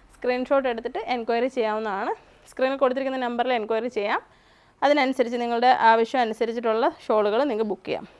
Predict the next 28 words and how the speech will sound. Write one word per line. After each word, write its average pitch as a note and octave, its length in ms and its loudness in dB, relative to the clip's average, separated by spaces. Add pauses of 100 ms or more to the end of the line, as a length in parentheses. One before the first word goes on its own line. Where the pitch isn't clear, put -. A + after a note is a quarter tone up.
(120)
അപ്പോൾ A3+ 200 -2
മാക്സിമം A3+ 380 -4
ഞാൻ D4+ 100 -4
എൻ്റെ C#4+ 160 -8
ഡീറ്റെയിൽസ് B3 420 -2
ഈ - 80 -4
വീഡിയോയിൽ A#3+ 300 0
തന്നെ A#3 240 -2
പറയുന്നതായിരിക്കും. A3+ 640 -2 (400)
വീഡിയോ C#4 240 4
ഫുൾ C#4+ 140 2 (140)
കേട്ടതിന് B3 380 0
ശേഷം A#3+ 260 -2
നിങ്ങൾക്ക് B3+ 240 -4
പ്രൊഡക്റ്റുകൾ G#3+ 460 0
ബുക്ക് F#3+ 180 -6
ചെയ്യാം. A#3 200 0 (360)
ഇപ്പം F#4+ 160 -2
ഞാൻ F#4 140 2
കാണിക്കുന്നത് C4+ 420 0
നിങ്ങൾക്ക് C4 260 -2
ചുരിദാറിൻ്റെ A#3+ 460 4
കൂടെ A#3+ 200 2
ഉപയോഗിക്കാൻ G#3 360 -2
പറ്റുന്ന A#3+ 340 -2
ഷാളാണ്. A3 340 4 (100)
രണ്ടര A#3 320 -2
മീറ്റർ A3 180 -6